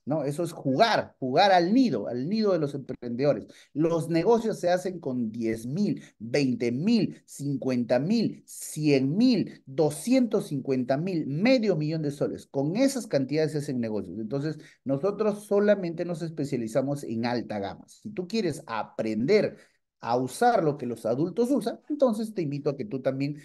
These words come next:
formes parte de esta comunidad llamada Los Quantiminatis y dejes ya el nido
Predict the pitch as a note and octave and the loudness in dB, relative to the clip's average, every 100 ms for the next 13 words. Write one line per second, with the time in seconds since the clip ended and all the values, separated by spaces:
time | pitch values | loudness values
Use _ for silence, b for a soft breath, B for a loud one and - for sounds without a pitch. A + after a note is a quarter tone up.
0 | B _ - D3 D3 D3 C#3+ C3+ C3+ C3 | B _ 0 2 2 2 2 2 0 -2
1 | C#3 D3 C#3+ C#3+ C#3 C#3+ C3+ A#2 A2+ C3 | -2 -2 0 2 2 0 0 -2 0 -2
2 | B2+ C#3 F3+ - - E3+ G#3+ G#3+ G#3+ G3 | 0 0 0 -4 -6 2 4 4 2 -4
3 | E3+ E3 E3 F3+ - D3 C#3+ G3+ G#3 F3+ | -2 -2 -4 -8 -6 -2 2 2 2 0
4 | D3 E3+ E3+ C#3+ C#3 C#3+ F#3+ A3+ D3 G2 | 4 2 2 0 0 2 2 2 0 -2